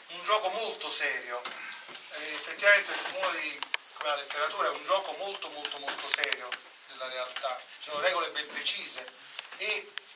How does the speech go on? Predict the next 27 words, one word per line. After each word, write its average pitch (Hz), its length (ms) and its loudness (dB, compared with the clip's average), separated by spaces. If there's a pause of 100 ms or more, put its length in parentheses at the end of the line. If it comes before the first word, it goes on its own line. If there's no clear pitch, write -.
(140)
difficile - 640 2
da, 156 400 8 (760)
da - 140 -2
realizzare, - 640 6
ma - 260 2 (160)
affascinante - 840 6
dal 165 120 4
punto 165 200 -2
di 170 60 -8
vista 165 220 0
della, 143 260 2 (200)
della 143 180 -2
fruizione. - 640 2
Il - 80 -10
fatto - 300 2
che - 100 -6
stiamo 139 300 -4 (120)
qui - 260 -2 (500)
è - 100 8
un'alternativa, 160 1040 2 (440)
ecco, - 300 -4
alla, 139 340 2 (460)
a, - 320 -2 (100)
a 175 120 2
un 190 140 2
modo 202 340 6
diver-, 175 600 0